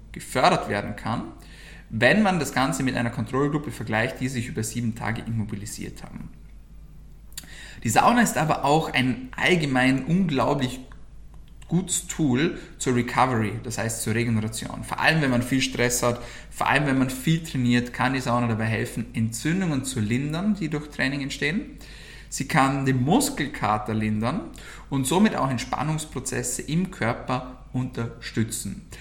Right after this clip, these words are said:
Dazu fördert regelmäßiges Saunieren den Switch vom Sympathikus in den Parasympathikus. Das heißt, die Fähigkeit des Nervensystems, von einem erregten Zustand, Fight-or-Flight-Zustand,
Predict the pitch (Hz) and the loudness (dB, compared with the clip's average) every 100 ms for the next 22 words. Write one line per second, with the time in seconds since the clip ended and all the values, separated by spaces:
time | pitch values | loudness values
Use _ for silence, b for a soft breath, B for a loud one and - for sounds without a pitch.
0 | B B 131 131 - 165 190 269 175 - | B B 0 2 2 2 2 4 2 2
1 | - 143 190 196 - 139 175 147 131 156 | 0 4 4 4 2 0 2 2 2 0
2 | 131 127 120 - 113 110 117 120 135 175 | -2 -2 -2 0 2 4 4 2 -2 -4
3 | 247 B B B - 131 131 - - 135 | -6 B B B 0 0 2 2 2 2
4 | 233 - - - - - - - 120 113 | 2 0 0 0 -2 -10 -12 0 2 4
5 | 185 226 175 151 - - 135 120 110 139 | 2 2 2 0 -4 -6 -6 -2 -2 0
6 | - 151 107 - - - - - - - | -2 0 -2 -4 -10 -10 -12 -12 -10 -6
7 | - - - - 139 165 202 - 127 117 | -6 -6 -10 -6 2 2 2 0 -2 0
8 | 113 120 165 147 - 143 147 - B B | 0 2 2 -2 0 0 0 -2 B B
9 | B - 113 120 117 117 107 110 135 175 | B -6 0 2 2 2 0 2 2 2
10 | - 175 - 185 - 175 185 - 123 120 | -2 -4 -4 -4 -4 -2 -4 0 -2 0
11 | 110 113 120 165 165 - 160 | -4 2 2 2 -4 0 0